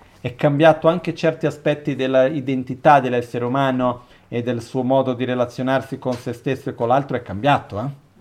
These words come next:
Qualche centinaia d'anni fa,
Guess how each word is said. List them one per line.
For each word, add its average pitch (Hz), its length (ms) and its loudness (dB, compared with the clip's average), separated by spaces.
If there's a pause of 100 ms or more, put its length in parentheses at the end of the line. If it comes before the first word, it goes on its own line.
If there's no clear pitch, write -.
(840)
Qualche 135 300 -2
centinaia 139 520 2
d'anni 127 240 0
fa, 127 400 0